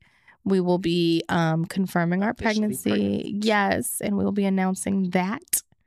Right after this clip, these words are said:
Speaker 1: on next week's episode. Um,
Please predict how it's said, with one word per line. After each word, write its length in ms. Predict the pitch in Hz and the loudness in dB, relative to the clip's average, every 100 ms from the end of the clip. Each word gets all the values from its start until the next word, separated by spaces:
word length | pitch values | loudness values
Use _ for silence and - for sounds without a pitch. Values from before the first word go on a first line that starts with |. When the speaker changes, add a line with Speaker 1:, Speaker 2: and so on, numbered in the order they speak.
| _ _ - | _ _ 0
Speaker 1:
on 120 | 196 | 2
next 220 | 190 202 | 0 -2
week's 240 | - - - | -6 -4 -8
episode. 540 | 202 220 220 262 349 - - - - - - | -8 -8 -6 -8 -10 -20 -20 -20 -20 -20 -4
Um, 680 | 208 214 214 214 214 214 | 2 4 4 2 0 -2